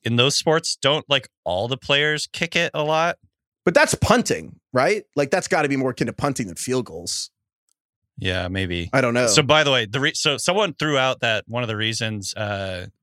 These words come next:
Speaker 1: this, the Texans used Dare Ogunbowale as their kicker is because Cam Johnson, Cameron Johnson is their punter, and he's Australian.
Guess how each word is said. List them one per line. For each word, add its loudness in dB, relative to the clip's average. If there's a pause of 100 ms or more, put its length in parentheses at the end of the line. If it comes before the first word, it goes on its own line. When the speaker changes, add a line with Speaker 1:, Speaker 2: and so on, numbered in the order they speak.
Speaker 1:
this, -8
the -8
Texans 0
used 0 (140)
Dare 4 (120)
Ogunbowale 0 (120)
as -4
their 0
kicker -4 (280)
is -6
because -4
Cam 0
Johnson, -2
Cameron -2
Johnson -4
is -6
their -4 (400)
punter, 2
and -2
he's 0
Australian. 0